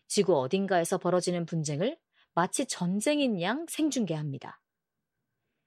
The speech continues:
티비 뉴스나 신문은 연일 추악한 사건을 보도하느라 바쁩니다. 이 모든 것이 우리 스스로에 대한 왜곡된 이미지를 만들고 자연스럽게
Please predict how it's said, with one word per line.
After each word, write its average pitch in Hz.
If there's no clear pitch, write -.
티비 269
뉴스나 226
신문은 185
연일 151
추악한 269
사건을 220
보도하느라 165
바쁩니다. 156
이 220
모든 214
것이 170
우리 151
스스로에 240
대한 185
왜곡된 185
이미지를 185
만들고 135
자연스럽게 247